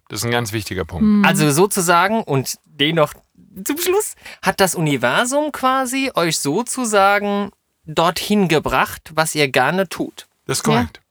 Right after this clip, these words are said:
Speaker 1: Das ist korrekt. Ja.
Speaker 2: Ja, und auch immer weiter unterstützt.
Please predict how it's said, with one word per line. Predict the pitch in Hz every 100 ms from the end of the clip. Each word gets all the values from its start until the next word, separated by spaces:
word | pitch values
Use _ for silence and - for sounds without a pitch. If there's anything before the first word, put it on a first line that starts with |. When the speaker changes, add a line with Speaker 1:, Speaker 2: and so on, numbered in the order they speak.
| _ _ _ _ -
Speaker 1:
Das | -
ist |
korrekt. | 151 135 85 _ _ _ _ _
Ja. | 127 101 -
Speaker 2:
Ja, | 262
und | 233 -
auch | 226 220
immer | 233 226
weiter | 220 214 208
unterstützt. | 214 214 - 247 - - -